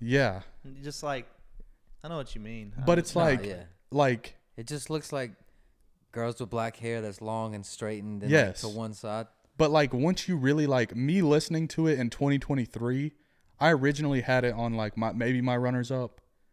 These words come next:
Speaker 1: and then it worked its way into my top five, and then it worked its way into my top three, and, like, every time I listened to the album again, I was like, "Holy fuck.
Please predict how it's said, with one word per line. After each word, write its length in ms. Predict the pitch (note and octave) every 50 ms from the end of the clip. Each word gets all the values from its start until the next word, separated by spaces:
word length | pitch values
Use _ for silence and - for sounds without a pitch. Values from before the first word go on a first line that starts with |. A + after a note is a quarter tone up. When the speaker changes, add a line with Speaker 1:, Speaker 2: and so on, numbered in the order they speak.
| _ _ _ _ _ _ _ _ _ _ -
Speaker 1:
and 160 | B2 B2+ B2+
then 80 | A#2+
it 160 | A#2+ A2 F#2+ -
worked 320 | A2 A2+ B2 B2 - -
its 140 | A#2 - -
way 100 | B2 B2
into 120 | B2 B2 A#2+
my 120 | A#2+ A#2
top 280 | A2+ - B2+ A#2 A2 -
five, 500 | - A#2 A2+ A#2 A#2+ A#2+ A#2+ A#2 - _ _ _ _
and 160 | - A#2 A2+
then 300 | A2+ A2+ A2+ A2 G#2+ G#2 G2+ _ _ _ _ _ _ _ _ -
it 160 | A2+ A2+ G#2
worked 240 | A2+ A2+ A#2 - B2+
its 100 | A2+ -
way 120 | A#2+ A#2+
into 100 | A#2 A#2
my 140 | A2+ A2 A2
top 320 | - - - A#2 A2 -
three, 440 | - - A2 A2+ A#2 A#2 A#2+ A#2+ B2
and, 160 | - A#2 A2+ A2
like, 340 | A2 G#2+ G#2 G2+ - - _ _ _ _ _ _ _ _ -
every 400 | B2+ C#3+ C#3+ B2+ D3 D3+ D#3+ E3
time 380 | D3 - - - A#2+ B2 B2+ B2+
I 40 | B2
listened 280 | A#2 A#2 A#2 - B2+ A#2+
to 60 | A#2
the 140 | A2+ A2 G#2
album 280 | G#2+ A#2 A#2+ B2+ C3
again, 240 | B2+ B2 C3+ C3+ C3+
I 80 | B2+ A2+
was 160 | G#2+ G#2+ G#2
like, 180 | A2 G2+ F#2 -
"Holy 480 | - - B2+ C3 C#3 C3 A#2 F#2+ E2 -
fuck. 580 | - - - - - A#2 G#2 D#2 - - -